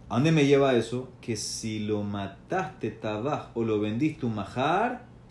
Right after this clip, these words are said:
el animal es tuyo, no tienes que pagar cuatro cinco. Shelohu tobeach, shelohu mojer. Es como que man-, ma-, es como que mataste o vendiste otro animal, no el que robaste. Entonces no tienes que pagar cuatro cinco. Ahora,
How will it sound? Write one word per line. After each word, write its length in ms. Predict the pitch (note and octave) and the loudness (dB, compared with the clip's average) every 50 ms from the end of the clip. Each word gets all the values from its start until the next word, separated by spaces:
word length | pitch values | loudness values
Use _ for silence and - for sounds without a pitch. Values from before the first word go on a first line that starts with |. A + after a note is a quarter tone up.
| - - - - - - | -20 -20 -20 -20 -20 -16
el 80 | - G#2 | -12 -10
animal 360 | G2 F#2 F#2+ F#2+ A2 A#2+ A#2 | -10 -8 -8 -6 -4 -4 -6
es 120 | G2+ - - | -6 -8 -10
tuyo, 460 | - C#3 E3 F#3 F#3 G#3+ A#3 B3+ C4+ B3+ - - - - - - - - - - - | -8 -6 -6 -4 -2 -2 -4 -4 -4 -8 -12 -18 -20 -20 -20 -20 -20 -20 -20 -16 -12
no 320 | F#2+ G2 G#2 A#2 C3 C3 | -10 -6 -4 -4 -4 -4
tienes 220 | A#2 A#2+ A#2 A#2 A2 | -4 -4 -6 -4 -6
que 100 | - F#2 | -6 -8
pagar 260 | E2 F2+ F2+ E2+ E2+ | -6 -8 -8 -8 -8
cuatro 280 | - F2 E2+ - E2+ | -8 -10 -8 -8 -10
cinco. 600 | E2+ - - E2 D#2+ D#2+ D#2+ - - E2 E2 E2 - | -12 -12 -12 -10 -10 -10 -10 -10 -10 -12 -12 -12 -12
Shelohu 680 | - - - - - F#2+ F#2 G#2 D3 F#3+ F#3 E3 E3+ E3 | -14 -14 -10 -4 -4 -2 0 2 2 2 4 4 2 0
tobeach, 600 | E3 E3 D#3+ D#3 D#3+ D#3+ D#3+ D3+ D3+ D3+ C#3+ D3 - - - - - - - | 0 0 0 0 0 0 0 -2 -2 -4 -6 -8 -10 -16 -20 -20 -20 -20 -20
shelohu 580 | - - - G2+ F#2+ F#2+ G#2+ A2 A2 G2+ G#2 G#2 | -20 -12 -8 -6 -4 -4 -2 -4 -4 -4 -4 -6
mojer. 760 | G2+ G2+ G2+ F#2+ F#2 - G2 F2 F2 F2 E2 E2 E2+ E2 - | -6 -6 -6 -8 -8 -8 -6 -4 -4 -4 -4 -4 -6 -6 -8
Es 60 | - | -10
como 220 | - - G2 G2+ F#2 | -10 -10 -10 -10 -10
que 120 | - G2 | -8 -10
man-, 260 | F2 E2+ E2+ E2 E2 E2 - - - F2 | -10 -8 -8 -10 -10 -12 -12 -14 -12 -10
ma-, 160 | G2 F#2+ F2 - - - - - - | -10 -10 -10 -12 -16 -20 -18 -16 -16
es 60 | G#2+ - | -12 -8
como 220 | - D3+ D3+ B2 | -6 -4 -4 -4
que 140 | A#2+ A#2 G#2+ | -4 -4 -4
mataste 560 | G2+ G2+ F#2+ F#2 - - C3+ C3 A#2+ - D3+ | -4 -4 -6 -8 -8 -10 -12 -12 -8 -8 -6
o 40 | C#3+ | -4
vendiste 340 | - A2+ B2 A#2+ - - - - - | -4 -4 -4 -4 -6 -8 -10 -4 -2
otro 300 | C#3 C#3 - - B2 A#2 | -2 -2 0 -2 -4 -2
animal, 360 | G#2 G2 F#2 F#2 F2+ E2+ E2 - - - - - - - - - - - | -2 -4 -6 -6 -8 -8 -10 -12 -16 -20 -20 -20 -20 -20 -20 -16 -10 -2
no 140 | A2+ B2+ | 0 0
el 100 | C3 B2 | 0 2
que 100 | B2 B2+ | 0 0
robaste. 460 | A#2+ - G2 F#2+ F#2 F2+ F2+ - - - - - - - - - - - - - - | 0 0 0 0 -2 -2 -4 -6 -12 -16 -18 -20 -20 -20 -20 -20 -20 -20 -20 -20 -18
Entonces 260 | - F#2+ F#2 G2+ G2+ | -16 -12 -10 -8 -6
no 420 | G#2 G#2+ A#2 C3+ D#3+ G3 G#3+ G#3 | -4 -2 -2 -2 -2 0 -2 -2
tienes 240 | - - F#3 E3+ E3 | -2 -2 -2 -2 -2
que 40 | C#3+ | -2
pagar 160 | C3+ B2 A#2+ | 0 -2 0
cuatro 180 | B2+ B2 B2 A2 | 0 0 0 0
cinco. 200 | G2+ G2+ F2 F#2+ | -2 -4 -4 -4
Ahora, 160 | F2+ E2 - | -4 -4 -6